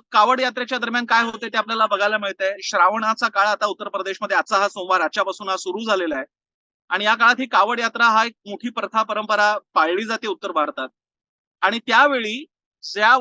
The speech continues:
मार्गांवरनं ते जात असतात, जे काही, ज्याला आपण होली रूट्स आपण म्हणूयात, पवित्र मार्ग आहेत मंदिराच्या दिशेनं वगैरे, नदीच्या दिशेनं, त्या ठिकाणच्या दुकानदारांमध्ये हिंदू मुस्लिम मोठ्या संख्येनं असतात आणि उत्तर प्रदेशमध्ये जर का तुम्ही जाऊन आला असाल तर तुम्हाला दिसेल की प्रचंड मिश्र पॉप्युलेशन आहे.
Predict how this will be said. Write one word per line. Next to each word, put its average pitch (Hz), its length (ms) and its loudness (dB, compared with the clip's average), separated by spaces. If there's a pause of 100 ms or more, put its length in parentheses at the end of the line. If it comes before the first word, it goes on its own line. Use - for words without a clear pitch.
(140)
मार्गांवरनं 254 580 2
ते 254 140 -2
जात 208 220 2
असतात, 202 320 -4
जे 202 120 -8
काही, 247 240 -8
ज्याला 220 180 0
आपण 226 280 -2 (100)
होली 202 240 -2
रूट्स 247 420 -2
आपण 226 220 -4
म्हणूयात, 180 380 -6 (100)
पवित्र 190 340 -4
मार्ग 170 260 2
आहेत 170 300 2 (100)
मंदिराच्या 165 460 -6
दिशेनं 156 320 -10
वगैरे, 131 320 -12 (320)
नदीच्या 202 380 0
दिशेनं, 170 420 -6 (800)
त्या 226 160 4
ठिकाणच्या 262 480 -2
दुकानदारांमध्ये 233 920 -2
हिंदू 226 340 -6
मुस्लिम 262 260 -8
मोठ्या 220 240 -4
संख्येनं 202 340 -8
असतात - 200 -10
आणि 202 120 -6
उत्तर 208 240 -6
प्रदेशमध्ये 240 500 -6
जर 233 80 -8
का 233 100 -8
तुम्ही 240 180 -10
जाऊन 220 220 -2
आला 226 140 0
असाल 240 320 -2
तर 240 80 -6
तुम्हाला 220 260 -6
दिसेल 214 280 -12
की 240 120 -12 (240)
प्रचंड 254 360 -4
मिश्र 240 320 -4 (320)
पॉप्युलेशन 208 460 -6
आहे. 190 240 -2